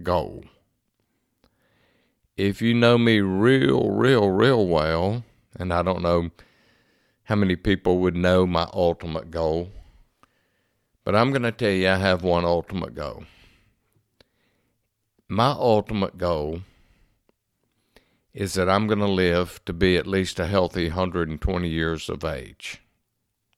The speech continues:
And I tell people, if you wanna laugh, that's okay.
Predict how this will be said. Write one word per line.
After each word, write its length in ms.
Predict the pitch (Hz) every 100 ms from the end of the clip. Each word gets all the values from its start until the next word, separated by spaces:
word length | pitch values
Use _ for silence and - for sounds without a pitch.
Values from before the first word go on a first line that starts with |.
| _ _ _ _ _ _ _ _ _ _ _ _ -
And 340 | - 85 85
I 120 | 87
tell 220 | 98 104 90
people, 340 | 107 104 135
if 80 | 123
you 100 | -
wanna 220 | 123 117
laugh, 320 | 107 113 127
that's 260 | - 110 117
okay. 540 | 113 - 113 117 120